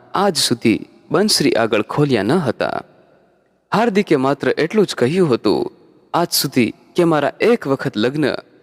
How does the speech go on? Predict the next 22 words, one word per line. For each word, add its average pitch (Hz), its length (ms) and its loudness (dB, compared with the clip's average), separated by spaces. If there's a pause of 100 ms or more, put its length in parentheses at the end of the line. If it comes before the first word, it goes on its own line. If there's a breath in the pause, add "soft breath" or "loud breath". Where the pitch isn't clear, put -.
(140)
અને 123 160 0
એક 180 300 0
વખત 135 280 -2
સંબંધ 127 440 -2 (300)
તૂટી 175 260 2
ગયેલ 107 280 4
છે, - 240 -6 (720)
અને 147 140 2
હવે 139 320 0 (380)
ત્રીજી 170 340 2
વખતનો 117 480 -2
હાલ 139 280 0
કોઈ 113 300 0 (200)
વિચાર 139 380 2
નથી. 98 500 -4 (420 soft breath)
મારા 165 200 2
ભૂતકાળને 139 600 0
હું 123 240 -4
ક્યારે 175 300 2
ઉખેડવા 131 460 0
માંગતો 107 440 0
નથી." - 440 -4